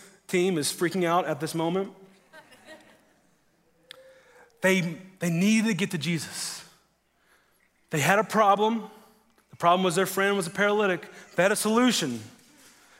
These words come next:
Jesus was in town. They had a problem with their solution. The house is full. And most of us stop right there. "Oh, we can't do it.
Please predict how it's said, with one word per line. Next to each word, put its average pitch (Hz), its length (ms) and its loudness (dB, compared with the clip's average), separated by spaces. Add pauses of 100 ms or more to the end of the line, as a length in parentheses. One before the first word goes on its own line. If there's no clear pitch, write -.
(240)
Jesus 269 540 4
was 233 160 6
in 247 120 4
town. 233 520 4 (840)
They 208 60 4
had 240 80 6
a - 20 2
problem 269 480 4
with 262 100 4
their 262 120 6
solution. 269 520 2 (240)
The 254 120 6
house 254 440 6
is 262 140 2
full. 277 560 2 (2000)
And 185 180 2
most 208 300 4
of 214 100 0
us 196 120 0
stop 180 320 2
right 156 180 -2
there. 131 280 -2 (1800)
"Oh, 165 60 -2
we 175 40 -4
can't 170 360 -4
do 151 160 -6
it. 131 120 -12